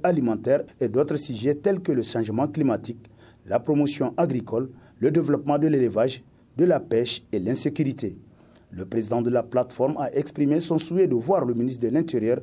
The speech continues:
présider l'un des panels lors de cet événement, conclut L'Étincelle. Consommation abusive de l'eau fraîche, un geste nuisible pour la santé, titre dans ses colonnes Niger Interhebdo, pour qui, en période de température estivale, il est bon pour sa santé de s'hydrater correctement.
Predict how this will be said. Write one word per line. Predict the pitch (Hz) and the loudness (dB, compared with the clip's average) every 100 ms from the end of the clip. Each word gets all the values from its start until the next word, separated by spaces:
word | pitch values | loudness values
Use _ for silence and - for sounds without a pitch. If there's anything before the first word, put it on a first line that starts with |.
| - | 2
présider | 190 147 139 160 | 2 2 2 2
l'un | 156 | 4
des | 135 | 2
panels | 139 143 113 135 | 2 2 2 0
lors | 156 147 139 | 2 2 2
de | |
cet | 135 131 - | -2 -2 0
événement, | 135 117 95 110 - - | 0 0 -2 -4 -6 -2
conclut | - - 120 135 | -2 -2 -4 -2
L'Étincelle. | 151 156 147 - 82 - _ _ | -2 0 -2 -2 -8 -12 _ _
Consommation | - 156 170 165 160 175 | -2 0 2 2 2 2
abusive | 160 160 151 147 | 2 0 -2 0
de | 151 | 2
l'eau | 160 | 2
fraîche, | 160 160 156 - | 2 0 0 -4
un | 139 143 | -2 -2
geste | 127 165 165 | 0 0 0
nuisible | 135 143 185 143 175 170 | 0 2 0 0 0 0
pour | 170 156 | 0 2
la | 165 | 2
santé, | 160 165 160 165 170 | 2 2 2 2 2
titre | 165 165 160 | 0 2 2
dans | 147 | 4
ses | 147 156 | 2 0
colonnes | 156 147 139 165 | 0 2 2 2
Niger | 170 170 165 | 2 2 2
Interhebdo, | 151 156 139 120 139 156 - - | 2 2 0 2 0 0 -6 -6
pour | - 185 | 0 0
qui, | 175 123 - | 0 -4 -4
en | 101 | -6
période | 107 170 208 208 | 0 4 4 2
de | 139 | 2
température | 165 156 160 156 190 185 | 0 2 2 2 0 0
estivale, | 180 180 131 104 87 - - | -2 -2 -4 -4 -6 -10 -4
il | 127 110 | 0 0
est | |
bon | 90 113 | 0 0
pour | 147 156 | 0 -2
sa | 147 139 | 0 -2
santé | - 107 104 113 | 0 -2 -2 -2
de | 131 | 0
s'hydrater | 143 143 113 107 107 151 | 0 -2 0 -2 0 0
correctement. | 147 160 156 117 98 | 2 0 2 -2 -4